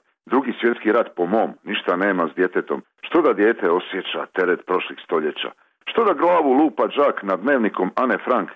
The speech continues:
je li Ana glavni lik ili Frank je književnik? Od izložbe u školi mene pamet zaboli, jer neki su panoji, enobeji, avnoji.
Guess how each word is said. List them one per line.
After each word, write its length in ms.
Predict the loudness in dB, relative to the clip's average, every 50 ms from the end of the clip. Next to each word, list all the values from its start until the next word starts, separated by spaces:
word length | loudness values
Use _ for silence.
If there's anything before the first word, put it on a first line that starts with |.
| -16 _
je 140 | -4 -2 -2
li 140 | -2 -4 -4
Ana 280 | -4 -2 -2 -2 -2 -4 -2
glavni 320 | 0 2 2 2 2 2
lik 300 | 4 4 4 4 2 0 -4 -2
ili 180 | 2 2 2 2 2
Frank 240 | 0 0 0 0 -4
je 80 | -6 -6
književnik? 640 | -4 -4 -2 0 0 0 0 0 -4 -10 -18 -20 -20 _ _ _ _ _
Od 160 | -4 0 2 2
izložbe 440 | 2 4 4 2 2 2 0 0 -2 -2 -4
u 40 | -8 -10 -8
školi 380 | -2 0 2 2 4 2 0 -2
mene 320 | -2 -4 -2 0 0 -2
pamet 400 | -2 -2 -2 -2 0 0 0 -2 -2 -2 -2
zaboli, 400 | 0 0 2 0 0 0 -2 -4 -6 -12 _ _ _
jer 140 | 0 0 2
neki 280 | 2 0 -2 -4 -6 -6 -6
su 100 | -8 -8 -6 -4
panoji, 420 | -2 0 0 2 2 2 2 0 0 -4 -14 -18 -8 -4
enobeji, 600 | 0 0 2 0 0 0 2 2 2 2 2 0 0
avnoji. 480 | 0 2 2 2 0 0 0 0 -2